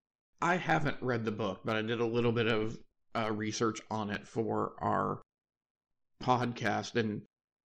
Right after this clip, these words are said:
both the book and the movie are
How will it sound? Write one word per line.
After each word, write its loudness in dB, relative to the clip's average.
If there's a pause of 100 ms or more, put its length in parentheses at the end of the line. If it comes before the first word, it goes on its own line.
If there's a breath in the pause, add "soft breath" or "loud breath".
(520)
both 6
the 4
book 4 (180)
and 0
the 0
movie 0 (160)
are 0